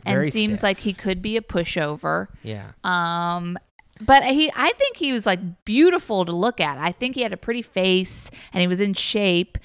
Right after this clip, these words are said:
Speaker 1: but, like, I just didn't see
Speaker 2: He
Speaker 1: any
Speaker 2: had
Speaker 1: sort
Speaker 2: no
Speaker 1: of
Speaker 2: s-,
Speaker 1: sex
Speaker 2: he had
Speaker 1: appeal.
Speaker 2: no swagger.
Speaker 1: No swagger.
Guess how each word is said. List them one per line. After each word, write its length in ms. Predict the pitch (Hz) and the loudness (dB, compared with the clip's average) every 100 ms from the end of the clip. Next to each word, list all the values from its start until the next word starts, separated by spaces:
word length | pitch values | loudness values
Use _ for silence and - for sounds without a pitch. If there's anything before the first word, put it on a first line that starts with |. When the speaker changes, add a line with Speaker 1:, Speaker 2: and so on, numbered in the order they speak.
| - - | -12 -2
Speaker 1:
but, 160 | 190 - | 2 4
like, 240 | 196 190 - | 6 4 6
I 120 | 214 | 4
just 200 | 254 240 | 4 -2
didn't 180 | 247 226 | -4 -4
see 220 | - 220 | 0 4
Speaker 2:
He 120 | 208 | 6
Speaker 1:
any 100 | 233 | 6
Speaker 2:
had 80 | 233 | 4
Speaker 1:
sort 180 | 180 196 | 4 6
Speaker 2:
no 40 | |
Speaker 1:
of 60 | 165 | 4
Speaker 2:
s-, 80 | - | 2
Speaker 1:
sex 340 | - 190 185 | 2 2 4
Speaker 2:
he 60 | 160 | -2
had 80 | |
Speaker 1:
appeal. 360 | - 156 131 120 | -2 -2 -2 -2
Speaker 2:
no 180 | 131 135 | -4 -4
swagger. 840 | - 123 104 101 107 98 101 101 | -6 -8 -8 -10 -12 -12 -12 -2
Speaker 1:
No 240 | 214 240 262 | 4 6 4
swagger. 720 | - 220 202 196 190 185 | 2 4 4 4 4 4